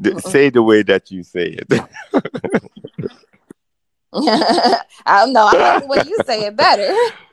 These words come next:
Speaker 1: No.
Speaker 2: The way you said it is perfect. So, yeah, throw out your social media handles.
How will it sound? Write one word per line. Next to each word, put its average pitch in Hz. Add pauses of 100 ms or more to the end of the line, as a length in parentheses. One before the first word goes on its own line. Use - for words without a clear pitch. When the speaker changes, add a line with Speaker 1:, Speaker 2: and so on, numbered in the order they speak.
(240)
Speaker 1:
No. 80 (840)
Speaker 2:
The 202
way 202
you 277
said 220
it 185
is 180 (240)
perfect. 233
So, 240
yeah, 185
throw 240
out 254
your 285
social 254
media 226
handles. 214